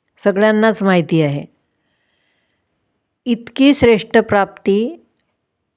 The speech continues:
परमात्मा पिताशिवाय कोणीही देऊ शकत नाही.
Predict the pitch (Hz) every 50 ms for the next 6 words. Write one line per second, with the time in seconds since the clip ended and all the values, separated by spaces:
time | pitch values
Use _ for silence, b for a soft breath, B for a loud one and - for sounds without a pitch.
0 | _ _ - 208 208 202 202 214 220 226 226 226 - 220 226 226 220 220 - -
1 | 214 208 - - 226 226 220 208 - 214 190 190 202 202 208 208 208 - - 202
2 | 202 202 196 202 196 185 190 220 226 202 170 175 190 196 202 202 180 - 190 175
3 | - - 175 170 170 175 - 170 160 151 139 135 143 - - 196